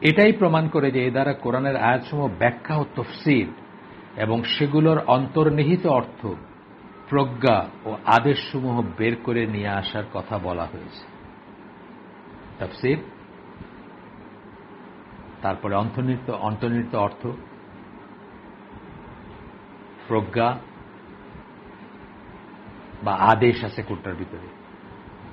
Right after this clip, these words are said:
আপনি দেখবেন similar আয়াতের ভিতরে একটা, একটা ফরজ ধরা হয়, একটাকে recommended ধরা হয়। একই রকম দেখতে মনে হয় আছে যে একটা কোরআনে দুইটা আয়াত আছে আপনার, আহ, transaction লিখে রাখার ব্যাপারে,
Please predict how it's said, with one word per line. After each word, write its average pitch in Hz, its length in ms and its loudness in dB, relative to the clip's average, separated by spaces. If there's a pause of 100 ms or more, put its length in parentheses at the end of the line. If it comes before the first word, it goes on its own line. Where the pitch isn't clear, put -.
(600)
আপনি - 200 -8
দেখবেন 131 220 4
similar 170 400 4
আয়াতের 147 240 6
ভিতরে 135 220 0
একটা, 117 200 0
একটা 127 320 -4
ফরজ 135 340 0
ধরা 139 200 4
হয়, 170 140 4
একটাকে 120 560 -2 (560)
recommended 120 540 4
ধরা 101 180 0
হয়। 90 160 -8 (140)
একই 170 240 0
রকম 151 280 -2
দেখতে 113 240 -2
মনে 98 200 -4
হয় 98 100 -2
আছে 92 180 -4
যে 110 200 -4
একটা 120 520 0
কোরআনে 127 220 0
দুইটা 123 220 4
আয়াত 123 240 6
আছে 113 260 -4 (600)
আপনার, 101 400 -2
আহ, 98 300 0
transaction 123 500 4
লিখে 120 340 4
রাখার 110 220 2
ব্যাপারে, 87 300 -8